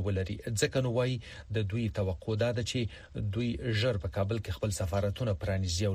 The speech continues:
له دوی سره عادي اړیکې ولري. د افغانستان لپاره د امریکا ځانګړي استازي ټاماس ویست هم تر دې مخکې ویلي و چې طالبانو ته به د رسمیت پیژندلو لپاره د نړیوالو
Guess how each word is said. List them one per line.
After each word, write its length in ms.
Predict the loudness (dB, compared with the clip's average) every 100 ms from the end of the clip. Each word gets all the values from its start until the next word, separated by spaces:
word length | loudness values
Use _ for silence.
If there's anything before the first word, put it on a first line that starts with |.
| 2
له 100 | 2
دوی 80 | 0 0
سره 200 | 2 2
عادي 260 | 2 2 2
اړیکې 260 | 2 0 -2 0
ولري. 260 | 0 0 -2 -6 -20 -18 -16 -12 -12 0 2
د 40 |
افغانستان 440 | 2 2 0 0 0
لپاره 260 | 2 2 2
د 120 | 2
امریکا 280 | 0 0 0 2
ځانګړي 460 | 2 0 2 2 2
استازي 440 | 0 0 0 0 0 -2 0
ټاماس 340 | 2 2 0 0
ویست 320 | 0 0 2
هم 100 | 0 0 0
تر 80 | 2
دې 80 | 2 2
مخکې 200 | 0 0
ویلي 260 | 0 0 0
و 100 | 0 2
چې 240 | 0 0 0
طالبانو 480 | 2 2 2 2 0 0
ته 80 | 2
به 100 | 2 0 -4 -12 -4 0
د 100 | 2
رسمیت 360 | 2 0 -2 0
پیژندلو 460 | 0 2 0 0 2 2
لپاره 300 | 2 2 2 -2 -10 -6 0
د 100 | 2
نړیوالو 680 | 2 2 2 2 4 4 2